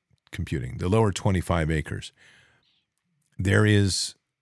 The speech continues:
twenty of those acres that we can harvest hay off of, and we will. And I will end up reseeding that whole area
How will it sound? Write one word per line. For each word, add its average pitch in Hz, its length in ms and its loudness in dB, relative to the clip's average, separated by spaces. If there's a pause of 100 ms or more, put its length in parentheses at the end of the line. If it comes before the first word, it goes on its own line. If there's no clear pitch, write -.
(140)
twenty 127 320 2
of 104 80 2
those 87 220 0
acres 82 360 -2
that 69 120 -4
we 92 220 -2
can 85 480 -4
harvest 82 680 -6
hay 85 220 -4
off 69 240 -10
of, - 220 -16 (1120)
and 85 260 -2
we 82 120 0
will. 78 320 -4 (1600)
And 90 160 0
I 101 140 4
will 98 260 2
end 95 260 2
up 87 240 -2 (220)
reseeding 95 840 0
that 80 240 -2
whole 85 300 -4
area 76 400 -4